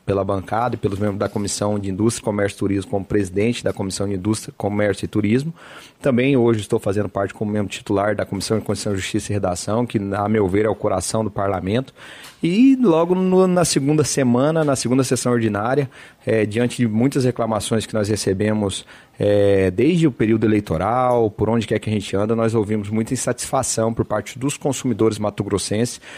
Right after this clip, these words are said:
sobre o serviço de telefonia prestado pelas empresas, aí, pela Vivo, pela TIM, pela Oi, pela Claro. E entramos logo com uma C P I presidindo ela, né? Então, entramos aí em quarenta e cinco dias, é, e eu comento sempre com os deputados que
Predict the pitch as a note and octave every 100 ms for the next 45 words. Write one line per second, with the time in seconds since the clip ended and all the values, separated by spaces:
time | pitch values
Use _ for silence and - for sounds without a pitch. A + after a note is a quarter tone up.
0 | - - - - D3 D#3+ D#3+ - C3 A2
1 | B2 B2+ - B2+ - A2+ A2+ A#2 B2+ -
2 | A2 A2+ A#2 A#2 C3 B2 G#2+ B2+ G#2 F#2+
3 | A2 F#2+ E2+ G#2+ C3+ G#2+ F#2 F#2 - C3
4 | A#2+ G2 F#2 G#2 B2+ G2 F2 - G#2 A#2
5 | D3 - - - - - C3+ F3+ A#3 A3+
6 | D#3 E3+ D#3 D3+ E3+ E3 E3+ D3+ D#3 B2
7 | C3+ D3+ C#3+ C3 D3 D3+ A#2 G2+ F#2+ G2
8 | G2+ G2 A2 C3 D3 C3+ C3 A#2+ B2 B2
9 | A2+ A2+ A2+ A#2 A2+ A2+ A2 A#2+ - G2
10 | A2 B2 B2 - - - B2+ B2+ A#2+ A#2
11 | G#2+ A#2+ A#2 A#2 B2+ A2+ A2 - A2+ -
12 | A2 F#2+ G#2+ - G2 A2 G#2 - G#2 F#2+